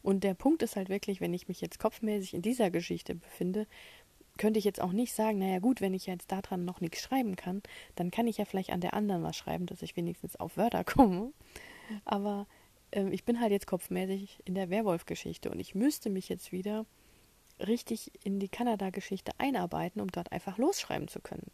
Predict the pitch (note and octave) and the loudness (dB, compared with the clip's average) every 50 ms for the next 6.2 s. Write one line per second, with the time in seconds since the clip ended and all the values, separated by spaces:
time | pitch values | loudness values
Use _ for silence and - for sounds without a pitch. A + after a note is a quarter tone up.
0 | _ - G3+ G3+ - - - G#3+ - A3+ G#3+ - - C4 C4+ - - - B3+ B3 | _ -6 -4 -4 -2 -2 -2 -2 -2 -4 -6 0 0 0 0 0 -2 -4 -2 -2
1 | B3 B3 B3+ B3+ - - - - - - _ - _ _ _ _ _ _ _ _ | -2 -2 -2 -4 -4 -6 -8 -10 -10 -14 _ -20 _ _ _ _ _ _ _ _
2 | _ _ _ _ _ _ - - G3+ - - F#3+ G3 - - G#3 - G#3+ G#3 - | _ _ _ _ _ _ -6 -6 -6 -2 0 -2 0 0 0 0 0 -2 -2 -2
3 | G#3 G#3+ - - - - - - - - - - - - G#3 G#3 G#3+ G#3+ G#3+ G#3 | -2 -4 -4 -6 -12 -18 -18 -18 -18 -20 -20 -12 -2 0 0 2 4 4 2 2
4 | G3 G3 G3 F#3 F#3+ - - F#3 G3 - - B3 A#3+ - - - - F#3+ F#3+ F#3+ | 2 0 0 -2 -2 0 0 0 0 0 0 0 0 0 -2 -4 -2 -2 -2 0
5 | - G#3+ A3+ A#3+ G#3 F#3 F3 D#3+ E3+ F3+ F3 E3+ - - F3 - - F3 E3 E3 | 0 0 0 0 0 -2 -2 -4 -4 -6 -6 -8 -8 -10 -12 -8 -6 -4 -2 -2
6 | F3+ G3+ G#3+ G#3+ | -2 -4 -6 -6